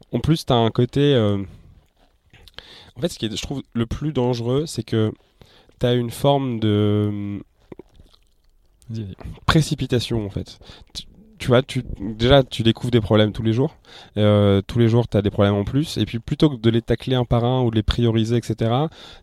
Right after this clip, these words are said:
Speaker 1: t'as un peu l'idée du siècle toutes les dix minutes. Tu vas aller extrêmement vite, tu vas essayer de tenter trente trucs, mais sans aller vraiment au bout de chacun des sujets.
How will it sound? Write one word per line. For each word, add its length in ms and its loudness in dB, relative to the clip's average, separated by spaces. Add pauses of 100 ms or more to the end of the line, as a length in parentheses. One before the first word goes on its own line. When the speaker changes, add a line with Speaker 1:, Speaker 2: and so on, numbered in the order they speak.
(200)
Speaker 1:
t'as 100 6
un 100 6
peu 140 2
l'idée 280 0
du 120 0
siècle 260 0
toutes 160 -8
les 120 0
dix 100 -2
minutes. 380 0
Tu 160 -8
vas 200 4
aller 240 2
extrêmement 460 -4
vite, 220 -2
tu 160 -8
vas 140 2
essayer 340 0
de 40 -8
tenter 280 -4
trente 280 -2
trucs, 300 -2
mais 200 -2 (260)
sans 240 2
aller 160 4
vraiment 340 2
au 60 0
bout 180 -4
de 80 -8
chacun 280 -4
des 100 2
sujets. 400 -4